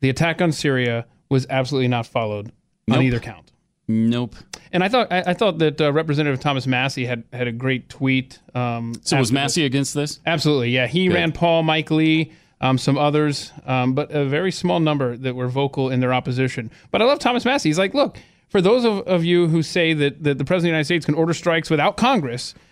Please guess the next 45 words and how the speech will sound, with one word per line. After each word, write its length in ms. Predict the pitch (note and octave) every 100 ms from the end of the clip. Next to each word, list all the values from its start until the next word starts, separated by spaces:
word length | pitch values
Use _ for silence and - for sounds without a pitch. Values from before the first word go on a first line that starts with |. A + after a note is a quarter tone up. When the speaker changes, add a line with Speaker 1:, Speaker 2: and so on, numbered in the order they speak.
| _ _
Speaker 1:
then 140 | F3 F3
here's 160 | A3
some 100 | A#3+
questions. 460 | A3 B3+ - A#2 G#2
Number 140 | F3+
one, 280 | F#3 A#3+ A#2+
can 160 | A#2+ F3+
he 100 | E3
also 260 | F#3 G#3
strike 280 | F3+ G#3 F3+
China, 340 | - G3 E3+ C3+
Russia, 300 | F3 E3 D3
Britain 340 | B2+ E3+ D3
under 140 | C#3+
the 80 | C#3
same 220 | - D#3
authority? 520 | E3 - B3+ D#3 G2+ - _ -
Can 100 | D3
he 60 |
bomb 260 | C3+ C#3+ E3
Assad's 360 | D#3 F3 F3+ D#3+
living 240 | A#3+ G3
quarters? 440 | C#3 C#3+ A2 F#2+ - D#3+
Is 140 | C#3
there 120 | D#3+
a 60 | D#3
limit 260 | E3 G#3
to 80 | G3+
the 80 | G3+
size 360 | - G#3+ A#3+ A3+
of 40 |
the 80 | F3+
weapon 220 | D#3 D3+
he 60 | C#3
can 120 | C#3
use, 200 | B2+ A#2+
like 200 | C3 B2+
the 80 | C3+
mother 240 | C#3 D3
of 100 | D#3
all 120 | D#3 D#3
bombs, 460 | D3+ F#3+ F#3 A2+
a 80 | B2+
nuclear 460 | C#3 G3 F#3 C#3 B2
weapon? 360 | A#2 A2+ D2+